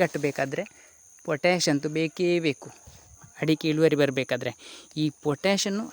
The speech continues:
ಅತ್ಯಧಿಕವಾಗಿ ಒದಗಿಸಿಕೊಡುವಂಥದ್ದು ಈ ಬಾಳೆ. ನೋಡಿ, ಇಲ್ಲಿ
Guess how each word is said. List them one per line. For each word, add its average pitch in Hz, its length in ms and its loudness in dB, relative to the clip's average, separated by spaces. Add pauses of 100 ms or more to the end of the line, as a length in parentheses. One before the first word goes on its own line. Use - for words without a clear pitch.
ಅತ್ಯಧಿಕವಾಗಿ 196 920 2
ಒದಗಿಸಿಕೊಡುವಂಥದ್ದು 156 880 0
ಈ - 100 -4
ಬಾಳೆ. 135 240 0 (960)
ನೋಡಿ, 156 220 2
ಇಲ್ಲಿ 190 160 0